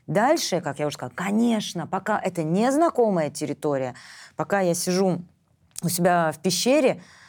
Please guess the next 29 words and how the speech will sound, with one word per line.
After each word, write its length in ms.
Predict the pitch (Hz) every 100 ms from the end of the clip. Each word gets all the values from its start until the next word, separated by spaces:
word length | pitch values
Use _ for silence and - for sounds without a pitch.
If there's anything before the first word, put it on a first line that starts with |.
| _
то 120 | -
всё, 340 | 160 - 226 175
что 180 | 180 160
за 120 | 143
её 120 | 151
пределами, 540 | 147 151 170 156 143
мне 160 | 143 147
кажется 380 | 151 156 139 139
сплошными 600 | - 147 156 - 160 143
саблезубыми 840 | 143 156 151 165 156 151 139 147
тиграми, 500 | 147 220 180 165 151
которые 420 | 156 165 170 170
только 360 | 156 180 170 196
и 80 | 190
ждут, 320 | 180 202 180
что 140 | -
я 80 | 147
напойду-, 500 | 151 151 165 175 170
нападу. 560 | 175 175 170 170 233 233 - - - - - _ -
И 40 |
очень 200 | 180 185
важно 260 | 180 156 143
выйти 320 | 220 277 165
и 20 |
посмотреть, 300 | 175 180 170
что 100 | -
там 180 | 147 139
есть 180 | 156 -
солнце, 640 | - 277 262 247 - 202 196